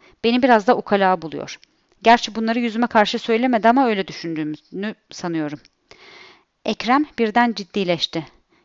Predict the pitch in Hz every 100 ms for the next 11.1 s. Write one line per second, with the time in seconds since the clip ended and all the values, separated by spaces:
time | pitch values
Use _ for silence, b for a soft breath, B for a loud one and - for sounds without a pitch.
0 | - 240 285 247 220 214 208 226 - 240
1 | 208 196 185 - 208 226 220 202 214 226
2 | 190 196 180 202 190 269 302 202 165 156
3 | 143 b b b b b b 202 226 202
4 | 208 208 208 196 233 226 220 202 _ _
5 | _ _ - 220 254 320 - 175 - 202
6 | 214 247 214 226 254 262 214 180 240 214
7 | 208 240 247 - B B B B 190 190
8 | - 196 185 185 269 214 202 214 226 208
9 | 151 - _ _ _ _ _ b b b
10 | b b 214 240 294 233 269 226 190 247
11 | 156